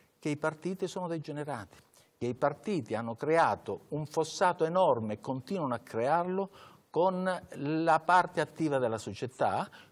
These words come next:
con i cittadini. Altrimenti come si spiega l'astensionismo sempre più crescente? Non si spiegherebbe altrimenti,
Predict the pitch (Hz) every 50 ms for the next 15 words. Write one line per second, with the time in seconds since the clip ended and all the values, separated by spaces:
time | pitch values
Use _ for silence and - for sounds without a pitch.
0 | _ _ - 185 185 160 135 120 - 113 104 - 139 135 165 208 196 139 98 87
1 | 85 - - _ _ _ - - 131 - - 196 220 269 262 214 - 139 143 170
2 | 214 208 - 214 190 - - 170 135 110 101 104 - - - 123 139 - - 131
3 | 123 123 - 127 113 117 113 107 110 110 104 - 107 95 - 104 98 - 98 -
4 | - 87 87 - - - - - - - - - - - - - _ _ _ _
5 | _ _ - 92 90 - 98 95 - - 95 92 101 107 101 85 - 92 - -
6 | 165 208 208 190 139 82 - - -